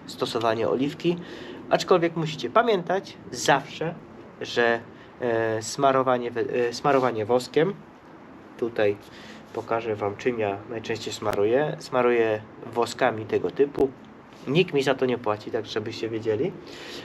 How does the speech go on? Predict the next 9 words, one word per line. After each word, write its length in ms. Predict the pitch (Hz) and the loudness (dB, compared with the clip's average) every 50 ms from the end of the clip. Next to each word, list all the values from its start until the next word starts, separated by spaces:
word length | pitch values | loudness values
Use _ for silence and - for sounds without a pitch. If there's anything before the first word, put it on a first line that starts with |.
| - - - | -10 -2 2
E, 840 | - 117 117 117 117 113 113 113 113 113 110 113 113 110 110 107 107 - - | 6 6 8 8 8 6 6 6 4 4 2 2 2 2 2 2 0 -2 -6
smaruję 480 | - - - 165 156 147 139 123 117 113 | -6 0 4 6 6 6 6 6 4 2
to 120 | - 107 | -2 -6
te-, 220 | - - 135 135 135 - - | -2 0 0 0 -2 0 2
tym, 200 | 165 151 139 135 | 4 4 4 2
tego 320 | - - - 147 131 135 | -2 -4 0 2 2 2
typu 260 | 135 135 131 - 120 | 2 2 0 0 -2
wosk-, 260 | 107 107 104 - - - - - | -4 -4 -4 -6 -8 -14 -16 -14
woskiem 600 | 123 113 - 175 180 175 - - 165 160 156 156 | -2 2 4 4 4 2 0 0 0 0 0 -2